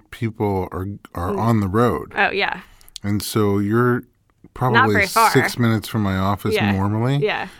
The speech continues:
Speaker 1: And it only took, like,
Speaker 2: Twenty-five?
Speaker 1: twenty, but it was like,
Speaker 2: Mm-hmm.
Speaker 1: "Wow, <laughs> this
Speaker 2: Yeah,
Speaker 1: is
Speaker 2: 'cause it's really close.
Speaker 1: a lot of traffic." I could walk probably faster.
Speaker 2: <laughs> Um, yeah, so my,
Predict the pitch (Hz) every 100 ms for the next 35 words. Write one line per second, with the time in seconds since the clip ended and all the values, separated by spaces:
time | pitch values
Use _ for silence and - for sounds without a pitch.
0 | - - 175 180 170 - 113 - 76 78
1 | - - - - 175 - 170 175 170 -
2 | - - 90 95 123 113 101 95 - 98
3 | - 92 90 87 104 143 - - - 151
4 | 190 - 202 202 202 262 - 214 - 95
5 | 120 - - 135 - 85 - - - 117
6 | 131 104 113 - - 87 85 90 80 -
7 | 311 302 - 277 330 277 - 466 415 302
8 | - 240 214 202 196 - 320 339 233 214
9 | 208 208